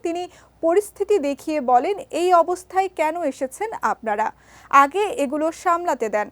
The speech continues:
তারপর যে সিদ্ধান্ত হয় হবে। আপনারা চলে যান।' Facebook লাইভে কথাগুলো বলার সময় কান্নায় ভেঙে পড়েন জ্যোতিকা জ্যোতি। তিনি বলেন, "মহাপরিচালক যেহেতু আমাদের বলেছেন, আমরা অবশ্যই চলে যাব। আমি আমার রুমে গিয়ে নিজের ব্যক্তিগত জিনিস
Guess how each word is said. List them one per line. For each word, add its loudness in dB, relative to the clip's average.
তারপর 2
যে -6
সিদ্ধান্ত -6
হয় 2
হবে। 0
আপনারা 4
চলে 0
যান।' -6
Facebook -6
লাইভে 2
কথাগুলো 0
বলার 2
সময় -8
কান্নায় 0
ভেঙে -8
পড়েন 4
জ্যোতিকা -2
জ্যোতি। -8
তিনি 2
বলেন, 6
"মহাপরিচালক 0
যেহেতু -4
আমাদের -2
বলেছেন, -4
আমরা 4
অবশ্যই 0
চলে 0
যাব। -2
আমি 4
আমার 0
রুমে -4
গিয়ে -6
নিজের -4
ব্যক্তিগত -4
জিনিস -4